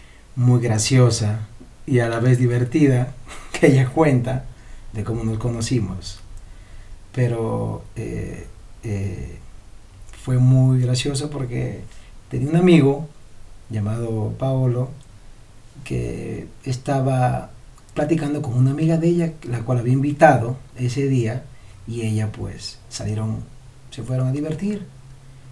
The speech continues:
Entonces mi amigo me dice: "Oye, ¿sabes qué? Por favor, ayúdame que sus amigas, sus amigas ya se quieren ir y yo quiero platicar con, con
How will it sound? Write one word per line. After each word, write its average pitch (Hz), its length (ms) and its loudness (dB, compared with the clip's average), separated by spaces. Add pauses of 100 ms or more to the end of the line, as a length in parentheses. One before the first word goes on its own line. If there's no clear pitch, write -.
(340)
Entonces 165 240 -2
mi 160 60 2
amigo 151 220 2
me 143 100 0
dice: 139 180 0
"Oye, 139 220 -2
¿sabes 131 260 -2
qué? 139 320 -4
Por 127 180 -8
favor, 113 260 -2
ayúdame 131 400 0
que 120 220 -6 (240)
sus 127 160 -4
amigas, 127 580 0 (180)
sus 113 260 -4
amigas 131 260 0
ya 123 80 2
se 123 100 -4
quieren 123 300 -2
ir 147 340 -2
y - 100 -18
yo 127 60 -6
quiero 117 200 -6
platicar 147 360 -2
con, 165 420 0
con 143 360 -8